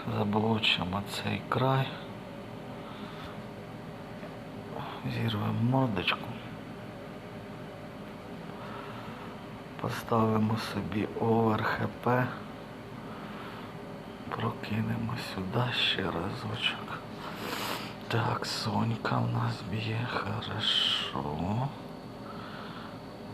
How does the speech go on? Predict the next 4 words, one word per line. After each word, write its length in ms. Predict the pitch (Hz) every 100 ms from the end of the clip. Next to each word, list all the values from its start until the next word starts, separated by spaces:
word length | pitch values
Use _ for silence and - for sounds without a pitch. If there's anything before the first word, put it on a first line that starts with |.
| - - -
Отак 840 | 120 117 117 - - 113 120 120 -
ще 240 | - 123
можемо 600 | 131 131 131 127 135 135
зробити. 600 | 127 131 127 127 131 123